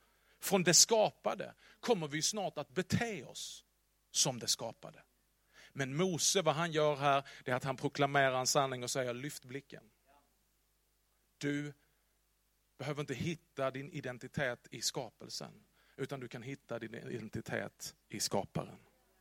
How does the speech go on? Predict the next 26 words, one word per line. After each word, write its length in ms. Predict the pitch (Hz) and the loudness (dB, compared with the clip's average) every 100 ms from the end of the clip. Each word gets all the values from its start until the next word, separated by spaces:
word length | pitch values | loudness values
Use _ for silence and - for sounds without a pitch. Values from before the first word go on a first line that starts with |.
| _ _ _ _ _ _ _ _ _ - - _ | _ _ _ _ _ _ _ _ _ -12 -12 _
Paulus 320 | - 147 147 | 6 6 6
beskriver 420 | - 135 139 143 151 | 2 -2 0 0 2
detta 220 | 135 135 | 2 0
när 100 | 127 | -4
han 160 | 131 | -4
återberättar 720 | 131 151 127 135 120 143 - 135 | -2 -2 -2 -8 -6 -6 -4 -2
detta 320 | 135 - 117 | -2 -2 -2
i 60 | |
Romarbrevet 640 | 113 131 120 113 110 110 - | 0 -2 -2 2 2 2 -2
ett. 460 | 113 - - - - _ _ _ _ _ _ _ _ _ - - | -6 -6 -8 -8 -10 _ _ _ _ _ _ _ _ _ -12 -8
Jag 80 | |
ska 100 | - | 0
läsa 220 | 131 131 135 | 2 2 4
några 120 | 123 | 6
verser 280 | 127 - 127 | 6 4 4
där, 200 | 127 127 | 2 2
vers 180 | 117 | 0
tjugoett, 320 | - 123 120 - | 2 0 0 -6
tjugotre 460 | - - 123 117 104 | -8 0 0 0 -4
och 120 | 113 | -6
tjugofem. 440 | 120 - 110 - - _ _ _ _ - - - - | -4 -2 -4 -6 -18 _ _ _ _ -20 -20 -20 -12
Fast 440 | - - 160 - - | 6 12 12 12 6
de 240 | 160 156 | 4 6
kände 340 | - 175 151 165 | 6 8 6 2
till 320 | - 151 185 | 2 2 2
Gud, 340 | - 104 - | -2 -2 -6